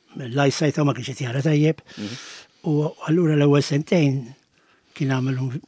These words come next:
Speaker 1: viċi speċi, ma mbagħad kif miet il-kappellan laħaqu. U t-tibdil li jagħmel Don Enrique fin-naxxar kien kbir.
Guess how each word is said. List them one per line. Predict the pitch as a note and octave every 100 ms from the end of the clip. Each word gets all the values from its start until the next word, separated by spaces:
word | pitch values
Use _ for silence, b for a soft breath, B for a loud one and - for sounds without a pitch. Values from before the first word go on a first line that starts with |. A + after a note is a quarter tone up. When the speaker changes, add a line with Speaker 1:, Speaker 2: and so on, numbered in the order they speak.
| -
Speaker 1:
viċi | D3 E3+ - F3+
speċi, | - D3+ E3
ma | F#3 F#3
mbagħad | D3+ D3
kif | - E3
miet | D#3
il-kappellan | C#3+ - - C#3 C3 C3
laħaqu. | B2+ C#3+ - B2 - _ _ b b b b b b b b b b b b b
U | F#3+
t-tibdil | - D#3 D#3+ D#3
li | D3+
jagħmel | D3 D3 D3 C#3+ C3+
Don | C3+ C#3+ C#3
Enrique | D#3+ D3
fin-naxxar | C3 B2+ - B2+
kien | - C3
kbir. | B2 B2+ A2